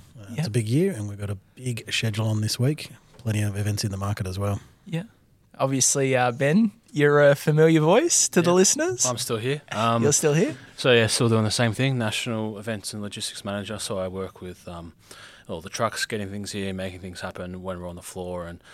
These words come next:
Speaker 3: just a lot of the, the planning process around that. Um, it's great to have Tom on team. Um, he's got, uh, a really good vision, um, especially with the growth that we've got from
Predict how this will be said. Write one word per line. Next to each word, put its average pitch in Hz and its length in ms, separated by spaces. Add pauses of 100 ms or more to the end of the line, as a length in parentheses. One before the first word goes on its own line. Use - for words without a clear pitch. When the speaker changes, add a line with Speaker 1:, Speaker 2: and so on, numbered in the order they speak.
(160)
Speaker 3:
just - 160
a 104 40
lot 90 140
of 85 100
the, 87 80 (140)
the - 80
planning 90 340
process - 460
around 90 280
that. 117 200 (360)
Um, 107 100
it's - 120
great 107 220
to 104 60
have 98 120
Tom 98 180
on 98 100
team. 123 380
Um, 92 480
he's 101 260
got, - 220 (240)
uh, 98 220
a 101 40
really 107 200
good 98 120
vision, 139 380 (320)
um, 92 80
especially 117 320
with 104 80
the 101 60
growth 95 320
that - 100
we've 98 160
got 92 240
from 82 360